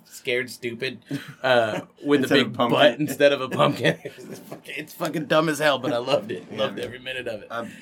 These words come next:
Speaker 2: it's really weird hearing Slinky Dog talk now, uh, without being voiced by Jim Varney. 'Cause a
Speaker 1: Wait.
Speaker 2: lot of times you can, you know Jim Varney's dead, right?
Speaker 1: Yeah, but I didn't know that he was Slinky Dog.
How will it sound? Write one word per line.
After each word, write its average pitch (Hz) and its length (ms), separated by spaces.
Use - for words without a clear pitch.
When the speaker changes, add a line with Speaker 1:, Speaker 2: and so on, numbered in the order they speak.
Speaker 2:
it's 131 240
really 135 220
weird 117 260
hearing 117 220
Slinky 113 360
Dog 101 280
talk 104 320
now, 98 480
uh, 98 380
without 104 460
being 110 200
voiced 104 240
by 101 140
Jim 98 320
Varney. 92 440
'Cause 113 100
a - 20
Speaker 1:
Wait. 127 80
Speaker 2:
lot 127 140
of 113 60
times 110 280
you 120 80
can, 101 420
you 170 100
know 139 100
Jim 95 240
Varney's 87 320
dead, 98 260
right? 120 280
Speaker 1:
Yeah, 151 260
but 123 140
I 120 80
didn't 135 180
know 135 320
that 117 260
he 120 160
was 113 160
Slinky 151 380
Dog. 104 400